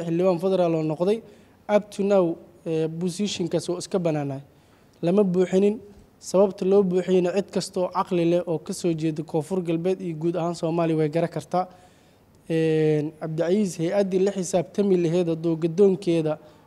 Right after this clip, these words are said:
baabi'iyey, awood qaybsigii ku tuntay, dastuurkii ku tuntay, oo guddoomiye ku-xigeenkii oo awood qaybsi ahaan ay is xigaan oo ku shaqaysanayo. Een, dastuurkaana heshiis bulsho waaye, waana,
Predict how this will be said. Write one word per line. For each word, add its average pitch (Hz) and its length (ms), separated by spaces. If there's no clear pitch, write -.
baabi'iyey, 180 640
awood 175 320
qaybsigii 190 480
ku 202 140
tuntay, 190 480
dastuurkii 185 560
ku 220 120
tuntay, 160 340
oo 175 140
guddoomiye 175 440
ku-xigeenkii 180 800
oo 165 340
awood 180 320
qaybsi 175 280
ahaan 196 200
ay 202 120
is 180 120
xigaan 185 420
oo 175 120
ku 202 120
shaqaysanayo. 175 720
Een, 156 720
dastuurkaana 190 1000
heshiis 175 400
bulsho 170 440
waaye, 190 280
waana, 170 460